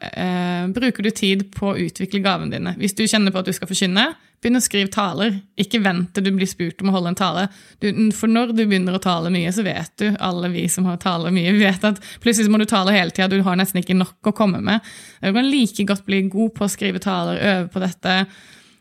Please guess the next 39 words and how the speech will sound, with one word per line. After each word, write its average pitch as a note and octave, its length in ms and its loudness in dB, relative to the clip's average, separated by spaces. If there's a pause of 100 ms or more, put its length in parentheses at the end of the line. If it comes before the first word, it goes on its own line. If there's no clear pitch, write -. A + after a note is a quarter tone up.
(140)
eh, F#3 220 0 (120)
eller F#3+ 200 0
om G3 80 2
det G3 80 2
er G3 80 0
lovsang, F3+ 640 0
eller F3+ 180 -2
hva F3+ 220 -2
enn A3 180 4
det G3 140 0
skulle G3+ 180 -4
være. E3+ 460 -2 (340)
Eh, F#3 240 -2
så A3 280 0 (100)
akkurat - 320 -2
som G#3 160 2
en G3 140 2
idrettsutøver F3+ 800 -2
trener F3 420 -2
hver F#3 220 0
eneste E3 260 -4
dag, G3 300 0
så G#3+ 160 0 (100)
er F3+ 60 0
det G#3+ 100 2
noe G3+ 140 2
med F#3 100 0
å - 60 -6
faktisk F#3 320 -4 (240)
sette - 320 0
i F#3+ 80 0
gang F3+ 340 2
det E3 160 -2
som G3 140 0
du F#3+ 80 2
ønsker F3+ 480 -2
å - 20 -4
være, F3+ 320 -4
der F#3+ 160 0